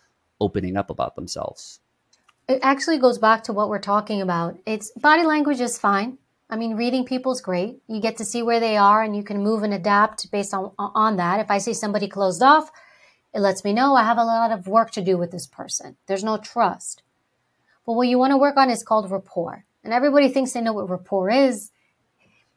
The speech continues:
Speaker 2: Everybody thinks rapport is, "Hey, how are you? How's the dog? How's the cat? How's Brazil? What's the weather like? Okay, let's
Speaker 1: Right.
Speaker 2: move on." That's not rapport.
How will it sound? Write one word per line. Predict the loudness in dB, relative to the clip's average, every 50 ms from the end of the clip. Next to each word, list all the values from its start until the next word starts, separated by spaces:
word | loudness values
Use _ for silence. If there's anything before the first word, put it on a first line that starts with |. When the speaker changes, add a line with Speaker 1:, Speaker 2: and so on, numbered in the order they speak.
| 2
Speaker 2:
Everybody | 4 6 6 8 6 6 4
thinks | 2 0 -2 -2 -4
rapport | -4 2 4 6 6
is, | 6 4 4
"Hey, | 4 6 6 6
how | 6 8 8
are | 8 8 8
you? | 6 4 2 0 -2 -2
How's | -2 0 0
the | 2 4
dog? | 8 10 10 10 10 8 4
How's | 2 -2 0 0
the | -2 4
cat? | 8 10 10 10 10 8 2 4
How's | 4 4 4 6
Brazil? | 6 6 8 12 12 12 12 12 10 4 _ _ _ _ _ _ _ _ _ _ _ _ -20 _ _ _ 4
What's | 4 4 4 6
the | 4 8
weather | 8 8 8 8 4
like? | 4 2 0 -2 -6 _ _ _ _ _ _ _ 2 2
Okay, | 4 6 6 6
let's | 6 6 4 2 -2
Speaker 1:
Right. | -2
Speaker 2:
move | 0 2
on." | 2 2 2 2
That's | 0 0 0
not | 0 -2 -2
rapport. | -2 -6 -6 -4 -4 -4 -4 -6